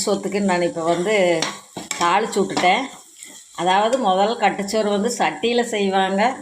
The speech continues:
ஆனா, இப்போ காலப்போக்குல நவநாகரிக காலத்துல குக்கர்ல செய்கிறோம், அவ்வளோதான் வித்தியாசம். ஆ, இந்த கட்டுச்சோறு வந்து முதல் வளகாப்பு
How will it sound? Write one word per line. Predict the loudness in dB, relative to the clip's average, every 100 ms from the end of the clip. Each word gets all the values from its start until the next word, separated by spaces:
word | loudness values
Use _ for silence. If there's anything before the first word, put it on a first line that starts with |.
| -16 -14
ஆனா, | -6 -2
இப்போ | -2 0 0 2 2 0 0
காலப்போக்குல | 0 2 0 -2 -4 -4 -4 -4
நவநாகரிக | -2 -2 0 0 0 0 0 0 -2
காலத்துல | -2 -2 -4 -8 -8
குக்கர்ல | -10 -10 -4 -4
செய்கிறோம், | -4 -4 -2 0
அவ்வளோதான் | 0 0
வித்தியாசம். | -2 -2 -4 -4 -6 -6 -8 _ _ _ _ _ _ _ -6
ஆ, | -2 0
இந்த | 0 -2
கட்டுச்சோறு | -2 -2 -2 -2 0
வந்து | 2 0 0
முதல் | 2 2 2
வளகாப்பு | 2 2 2 2 0 -2 -6